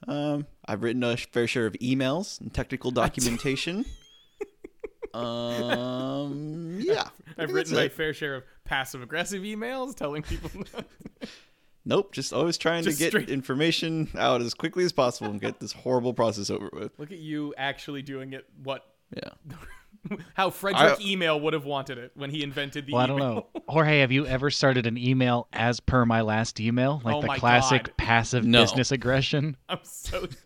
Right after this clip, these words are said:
Speaker 3: Or, uh, one of my favorites,
Speaker 1: Literally.
Speaker 3: "Sorry for the late reply, even though you sent this to me ten minutes
Speaker 2: It
Speaker 3: ago."
Speaker 2: did.
Speaker 3: <laughs>
Speaker 1: Honestly, Buddhism gets involved every single time I have to send an email like that.
Speaker 3: <laughs>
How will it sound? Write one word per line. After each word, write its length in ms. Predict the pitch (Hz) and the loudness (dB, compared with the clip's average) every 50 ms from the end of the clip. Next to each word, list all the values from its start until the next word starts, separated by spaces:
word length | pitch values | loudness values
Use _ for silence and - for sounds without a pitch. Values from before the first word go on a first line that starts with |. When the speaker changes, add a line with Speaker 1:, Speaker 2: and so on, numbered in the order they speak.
| - - - | -20 -12 -4
Speaker 3:
Or, 200 | - 147 147 139 135 | 0 2 2 4 4
uh, 180 | 131 123 127 123 143 | 4 4 2 0 2
one 160 | 139 143 156 | 4 4 4
of 40 | 143 | 6
my 120 | 135 127 | 6 8
favorites, 240 | 120 127 127 143 156 | 10 10 12 12 12
Speaker 1:
Literally. 460 | 165 185 190 190 190 196 196 196 202 - - _ - | 12 12 12 12 10 10 8 6 4 2 -2 _ -8
Speaker 3:
"Sorry 400 | - - - 143 147 156 156 131 | 2 6 10 10 12 12 10 8
for 140 | - 135 | 4 2
the 100 | 117 117 | 0 0
late 320 | 110 107 113 120 131 147 - | 2 4 4 4 4 4 2
reply, 560 | 127 113 - - - 131 139 139 127 110 107 | -2 -2 0 2 4 6 6 6 6 6 4
even 320 | 110 135 143 127 113 113 | 0 -2 -4 -4 -2 -2
though 60 | 110 107 | -2 -2
you 140 | 107 104 | -2 -2
sent 280 | 101 - - 117 104 - | -4 -2 -2 -4 -2 -2
this 140 | 107 95 - | -4 -6 -6
to 100 | - 107 | -6 -6
me 140 | 101 104 104 | -6 -6 -6
ten 260 | - - 113 110 98 | -6 -4 -2 -2 0
minutes 260 | 98 95 101 110 110 | 0 0 2 0 0
Speaker 2:
It 40 | 104 | 0
Speaker 3:
ago." 300 | 101 87 101 101 101 - - | -2 -4 -2 0 2 2 2
Speaker 2:
did. 520 | 139 131 - 202 196 - - 208 202 151 - | 2 2 0 0 0 0 0 0 0 0 -2
Speaker 3:
<laughs> 140 | - 175 185 - - - - - - - 143 - - - - - - - - - - - _ - | -6 -10 -10 -10 -10 -10 -8 -8 -10 -10 -14 -16 -16 -16 -16 -20 -20 -20 -20 -20 -20 -6 _ 2
Speaker 1:
Honestly, 640 | 120 123 135 147 143 143 - 151 147 143 147 143 143 _ _ _ | 4 6 6 6 4 4 2 2 2 4 2 0 -2 _ _ _
Buddhism 460 | - 131 135 135 143 135 - 143 131 | 2 2 4 4 4 4 2 2 0
gets 240 | 117 117 120 - - | 2 2 2 0 0
involved 580 | 107 113 113 98 107 110 107 104 104 98 80 - - - - - | -2 -4 0 4 4 6 6 6 4 2 -2 -6 -14 -12 -4 2
every 320 | 117 113 107 104 113 123 123 | 2 2 4 4 4 2 4
single 340 | - - 147 156 131 139 | 4 4 2 4 2 2
time 260 | 127 - 127 113 107 107 | 4 4 4 4 6 4
I 80 | 107 110 | 4 6
have 180 | 113 107 151 | 6 6 6
to 100 | - - | 6 4
send 220 | - - 127 117 117 | 6 4 4 4 4
an 100 | 113 113 | 4 4
email 300 | 113 113 113 113 113 120 | 4 6 6 6 6 6
like 180 | 123 123 113 | 6 4 6
that. 380 | - 131 127 131 131 - - - - | 6 6 6 6 6 4 0 0 0
Speaker 3:
<laughs> 180 | - 175 - | -2 -4 -4